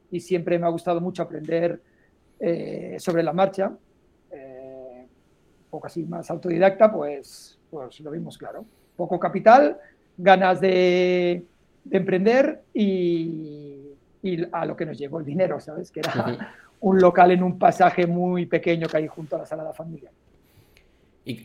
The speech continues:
Speaker 2: y, y cómo recuerdas estos primeros momentos, ¿no? de, de, de levantar la persiana literalmente? O sea, ¿cómo os repartíais un poco los roles? ¿Estabais todos en el día a día o, o cómo funcionaba?
Speaker 1: Sí. Empezaron realmente Héctor y Rodrigo en cocina y sala,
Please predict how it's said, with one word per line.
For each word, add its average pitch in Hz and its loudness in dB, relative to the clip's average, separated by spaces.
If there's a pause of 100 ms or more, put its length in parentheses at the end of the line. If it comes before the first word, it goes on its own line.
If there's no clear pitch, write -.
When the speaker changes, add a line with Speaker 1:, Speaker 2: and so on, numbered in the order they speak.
(200)
Speaker 2:
y, 143 -16
y 107 -12
cómo 139 4
recuerdas 143 4
estos 120 -8
primeros 120 -2
momentos, 110 -6
¿no? 120 -8
de, 120 -4
de, 104 -8
de 113 -8
levantar 110 -4
la 110 -4
persiana 110 -6
literalmente? 110 -6
O - -20
sea, - -10
¿cómo 120 -2
os 123 -2
repartíais 110 -4
un 110 -8
poco 107 -8
los 104 -4
roles? 123 -4
¿Estabais 107 -8
todos 107 -8
en 107 -6
el 104 -8
día 104 -8
a 101 -8
día 113 -4
o, 104 -8
o - -16
cómo 98 -12
funcionaba? 92 -14 (840)
Speaker 1:
Sí. 151 -16 (280)
Empezaron 180 0
realmente 202 2
Héctor 190 0
y 185 0
Rodrigo 190 -2 (640)
en 147 -12
cocina 165 -6
y 160 -8
sala, 175 2